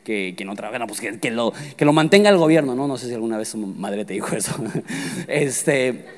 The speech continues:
¿cuál es la actitud correcta? Es lo que veo, que sí la Biblia ex-, expresa muy claramente que los que más tienen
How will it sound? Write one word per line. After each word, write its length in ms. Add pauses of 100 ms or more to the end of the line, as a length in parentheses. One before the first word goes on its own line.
(3250)
¿cuál 160
es 100
la 60
actitud 340
correcta? 440 (1300)
Es 80
lo 80
que 140
veo, 320 (400)
que 100
sí 340
la 140
Biblia 500 (480)
ex-, 300 (140)
expresa 500
muy 300
claramente 760 (260)
que 120
los 160
que 100
más 400
tienen 500